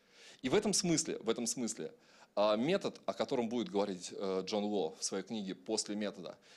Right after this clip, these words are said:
это метод, который не предполагает, что, э, ему предшествует, как бы, некоторая реальность. Это метод, который что-то создаёт, он, как бы, перформативен.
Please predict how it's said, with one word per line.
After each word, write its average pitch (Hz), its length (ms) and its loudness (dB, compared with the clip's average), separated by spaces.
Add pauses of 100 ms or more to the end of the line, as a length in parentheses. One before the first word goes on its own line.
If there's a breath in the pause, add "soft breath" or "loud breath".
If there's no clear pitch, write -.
(100)
это 127 280 2
метод, 180 400 0
который 151 680 0
не 131 220 -2
предполагает, 143 680 2
что, 120 640 2
э, - 20 0
ему 120 420 -2
предшествует, 120 640 0
как 107 140 -2
бы, 104 100 2
некоторая 107 460 0
реальность. 107 580 0
Это 107 180 -2
метод, 143 380 0
который 120 300 0
что-то 113 340 0
создаёт, 110 640 0
он, 98 140 -2
как 95 140 -6
бы, 95 80 -6
перформативен. 107 760 -2